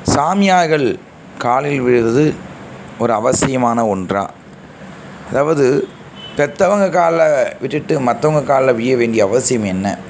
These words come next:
என்பதையும் இந்த பதிவிலே பார்க்கலாம். அதுக்கு முன்னாடி நம்ம சேனலை இதுவரை சப்ஸ்கிரைப் பண்ணலன்னா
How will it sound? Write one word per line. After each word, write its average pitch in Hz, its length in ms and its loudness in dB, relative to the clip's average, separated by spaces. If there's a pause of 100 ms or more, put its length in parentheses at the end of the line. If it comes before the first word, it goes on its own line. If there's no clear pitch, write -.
(400)
என்பதையும் 113 720 0
இந்த 120 240 2
பதிவிலே 101 520 0
பார்க்கலாம். 95 460 0 (640)
அதுக்கு 120 640 -2
முன்னாடி 139 560 0
நம்ம 110 240 0
சேனலை 113 380 0
இதுவரை 110 360 2
சப்ஸ்கிரைப் 113 380 -2
பண்ணலன்னா 110 400 0